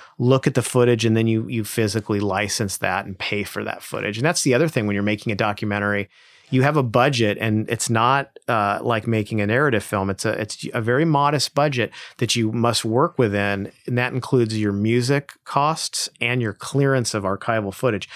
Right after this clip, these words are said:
The stuff that we're filming, you know, is, is the, is the easiest and the cheapest because we filmed it. It's just a matter of hiring crew and going out and sitting with Crosby and filming. It's all the other stuff that really adds up. It's the cost of editing.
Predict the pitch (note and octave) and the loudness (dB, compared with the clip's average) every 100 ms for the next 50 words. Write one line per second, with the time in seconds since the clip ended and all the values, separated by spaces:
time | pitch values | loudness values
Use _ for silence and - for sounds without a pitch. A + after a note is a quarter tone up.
0 | - - - C3 - G3+ G3+ A#2+ A2 B2+ | -16 -16 -4 -2 2 0 2 0 2 4
1 | D3+ - A2 G2 G2 F#2+ G2+ _ _ _ | 2 2 0 0 -2 -4 -6 _ _ _
2 | _ _ - A#2+ G#2 F#2+ - _ - B2 | _ _ -4 0 0 -2 -6 _ -2 0
3 | G#2+ - A#2 G#2+ F#2+ _ - B2+ G#2+ G#2 | 0 -4 -2 -4 -8 _ -4 -2 -2 0
4 | B2 B2+ C#3 A#2 - G#2 F#2+ - - C#3+ | 0 2 2 2 -2 -6 -6 -4 0 2
5 | B2+ G2+ - - A2 A2 G#2 G2+ A#2 A#2 | 2 0 -2 -4 -4 -2 -2 0 0 0
6 | - A2+ G#2+ G#2+ G#2+ G2+ - - G#2 G2+ | 2 0 2 2 2 0 -2 -4 -2 0
7 | G2+ G2 G2 - G#2+ G#2 G#2 G2+ - G#2 | 0 -2 -2 -4 -2 0 -2 -4 -4 -2
8 | G2+ F#2+ G2 G2 G2 F#2+ G2 F#2+ - G#2 | 0 0 -2 -2 -2 -2 -4 -6 -4 -2
9 | G2+ F#2+ - G2+ F#2+ F#2+ F#2+ - - D3+ | -2 -4 -2 -2 -2 -4 -8 -6 0 2
10 | A2+ G2 - - - B2+ D3+ E3 C#3 A#2 | 2 -2 -6 -16 -6 -2 2 4 4 4
11 | A#2+ - G#2 G#2 G#2+ G#2 G2+ F#2 F#2 G2+ | 2 0 -2 -2 -2 -2 -2 -4 -2 -4
12 | F2+ F#2+ - - - G#2+ G#2 - G2+ - | -4 -8 -8 -8 0 0 2 -2 -4 -4
13 | G#2+ G#2+ G#2+ G2+ G#2 | -2 -2 -2 -2 -6